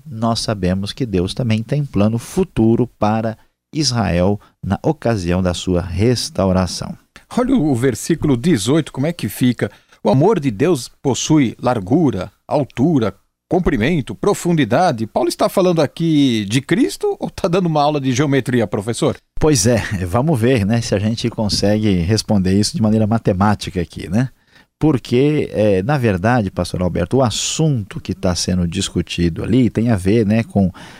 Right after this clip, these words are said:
Speaker 1: a, a ideia de uma perspectiva espacial, né? Até porque evoca a questão do próprio templo, né? Do lugar da habitação de Deus. Então, essa, essa perspectiva espacial, ela é considerada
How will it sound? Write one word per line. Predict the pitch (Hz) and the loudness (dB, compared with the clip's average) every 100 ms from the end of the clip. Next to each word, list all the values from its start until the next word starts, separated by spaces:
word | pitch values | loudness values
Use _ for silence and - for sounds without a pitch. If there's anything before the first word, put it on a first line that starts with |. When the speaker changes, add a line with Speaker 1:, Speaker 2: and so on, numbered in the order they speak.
| - - | -14 -2
Speaker 1:
a, | 98 92 - 80 | 0 0 -2 -4
a | |
ideia | 80 98 82 95 104 113 123 127 - | -2 -2 0 2 4 2 2 0 -4
de | - 95 87 | -8 -10 -2
uma | 95 107 110 110 | 2 2 2 0
perspectiva | - 110 - 101 98 - 104 110 - | 0 -2 -2 -4 -4 -4 -2 -2 -4
espacial, | 123 147 - - - 117 - - 104 98 98 80 - | -2 -2 -2 -6 -4 -4 -2 -2 0 2 2 0 -4
né? | 85 104 | -2 0
Até | 95 95 101 | 0 0 -2
porque | - 120 | 0 2
evoca | 117 87 104 120 - 90 | 2 2 0 0 -2 -6
a | 82 | -4
questão | - 95 - 98 | -2 -2 0 2
do | 104 | 2
próprio | - 104 - | 0 -2 -2
templo, | - - 107 120 101 - - 85 | -4 0 2 2 0 -2 -4 0
né? | 113 - - - - - - | 0 -2 -12 -18 -18 -12 -2
Do | |
lugar | 92 95 95 98 | 0 2 0 0
da | 104 | 0
habitação | 101 107 117 101 - 117 | 0 0 0 0 0 2
de | 107 | 2
Deus. | 85 87 | 0 -2
Então, | - 143 - | 0 -2 -2
essa, | 127 - - | -2 -2 -2
essa | 92 - 104 80 - - - _ | -2 -2 -2 -4 -8 -20 -20 _
perspectiva | - 139 - 110 - 101 92 | 0 0 0 -2 -2 -2 -2
espacial, | - 92 92 - 107 135 | -2 -2 -2 0 0 0
ela | - 104 98 | 0 0 2
é | 92 101 110 | 2 2 0
considerada | - 110 98 - 101 92 87 104 147 160 | 0 0 0 -2 0 0 2 2 0 -2